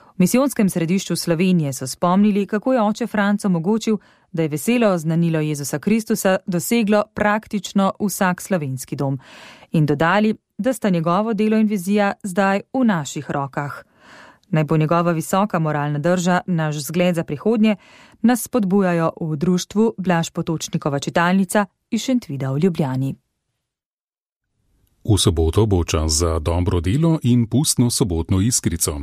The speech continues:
Speaker 2: ki bo kljub odpovedi pustnega plesa z vašimi darovi skušala pomagati misionarki in otrokom v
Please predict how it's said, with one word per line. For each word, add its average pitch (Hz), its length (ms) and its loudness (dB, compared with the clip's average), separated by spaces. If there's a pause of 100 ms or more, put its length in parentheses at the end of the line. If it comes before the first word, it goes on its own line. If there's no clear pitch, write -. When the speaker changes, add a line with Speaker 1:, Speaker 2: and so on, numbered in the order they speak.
(160)
Speaker 2:
ki 127 120 2
bo 95 300 0
kljub 139 320 0
odpovedi 95 520 0
pustnega 92 500 0
plesa 135 400 2 (400)
z 85 120 -2
vašimi 80 420 0
darovi 143 360 2
skušala 127 460 2
pomagati 98 640 2
misionarki 90 880 0
in 135 160 2
otrokom 98 640 2
v 92 120 2